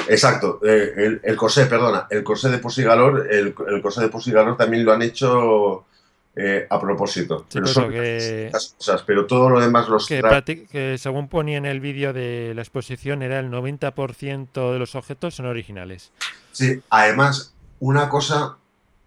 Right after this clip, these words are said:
Speaker 1: que es novedosa, han traído objetos de Skyfall,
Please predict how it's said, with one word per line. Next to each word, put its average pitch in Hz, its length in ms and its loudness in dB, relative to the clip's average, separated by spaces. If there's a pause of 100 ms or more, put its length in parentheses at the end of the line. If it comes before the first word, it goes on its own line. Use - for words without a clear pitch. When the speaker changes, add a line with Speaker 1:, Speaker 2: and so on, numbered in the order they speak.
(100)
Speaker 1:
que 127 100 -2
es 120 120 -4
novedosa, 113 680 2 (360)
han 120 200 0
traído 135 560 6
objetos 127 680 2
de 110 120 2
Skyfall, 110 640 0